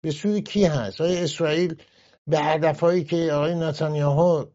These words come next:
اعلام کرده در پی عملیات تروریستی که انجام داده حماس، تا چند اندازه نزدیک شده؟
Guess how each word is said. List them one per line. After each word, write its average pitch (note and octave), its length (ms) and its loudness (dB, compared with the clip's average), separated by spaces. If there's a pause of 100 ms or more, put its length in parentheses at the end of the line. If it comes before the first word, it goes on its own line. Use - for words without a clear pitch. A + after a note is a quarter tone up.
اعلام C#3+ 460 0
کرده C#3 280 0
در D3+ 160 2
پی F3 240 0
عملیات D#3+ 640 0
تروریستی C#3+ 760 -2
که D3 160 0
انجام D3 420 2
داده C#3+ 240 0
حماس، F#2 540 -12 (1040)
تا D3+ 100 4
چند G3+ 180 0
اندازه F#3 420 0
نزدیک C3 380 -4
شده؟ F#2 400 -10